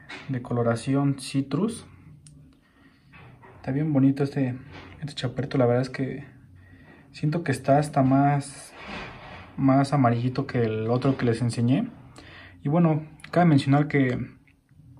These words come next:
para que muestren sus verdaderos colores, bueno, su intensidad del amarillo, em,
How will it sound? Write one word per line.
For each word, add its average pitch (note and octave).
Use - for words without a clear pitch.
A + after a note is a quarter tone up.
para B2
que B2
muestren C#3+
sus B2+
verdaderos A#2
colores, A#2+
bueno, B2
su B2+
intensidad A#2+
del A#2+
amarillo, B2+
em, A#2